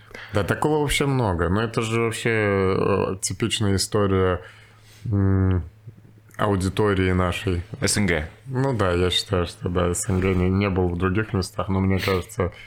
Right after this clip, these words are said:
Speaker 1: э, по... я смотрел много роликов и открытых микрофонов американских, и британских, и просто, э, несъёмных, э, шоу, а именно которые там с трансляцией и так далее. Там люди привыкли прийти и тоже участвовать в плане отдавать.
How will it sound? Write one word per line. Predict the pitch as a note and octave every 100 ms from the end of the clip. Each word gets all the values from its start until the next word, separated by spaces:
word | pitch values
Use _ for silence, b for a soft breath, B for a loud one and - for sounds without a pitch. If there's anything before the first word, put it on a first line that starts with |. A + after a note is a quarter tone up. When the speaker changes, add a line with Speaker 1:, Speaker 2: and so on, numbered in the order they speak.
| B B
Speaker 1:
э, | G2 F#2 F2+ -
по... | F#2 F2+ F2+ F#2+
я | F#2
смотрел | - F#2 F#2
много | F#2 F2 F2+
роликов | F#2+ F2+ F2+
и | F2+
открытых | F2 - F#2 -
микрофонов | G2 - F#2 A#2+ A#2 G#2+
американских, | G2+ G2 F#2 A2 G#2+ - -
и | F#2+
британских, | F2 F2+ F2+ G#2+ G#2+ - G2 -
и | F#2+ G2
просто, | - G#2+ - - F2+ B B B F#2+
э, | F#2 F#2 F#2 F#2
несъёмных, | F#2 G2 G2 F#2+ F2+ F2+ - G#2+ F#2+ F2+ F2+ -
э, | F#2+ F#2 F#2 G2+
шоу, | - A#2+ B2+ -
а | G2
именно | F2 F2
которые | - - -
там | G3
с | -
трансляцией | - F#2+ A2 A2+ -
и |
так | - F#2+
далее. | G#2+ G2+ B B B B B -
Там | G#2 G#2
люди | G#2+ G2 G2+
привыкли | - G#2 G#2+ G2+
прийти | F#2 G2+ G2 - D3
и | A2+
тоже | G2+ G#2+ G2
участвовать | F#2+ - A2 - G2 -
в |
плане | G2+ F2+ F2+
отдавать. | F2 F#2 F2+ F2+ -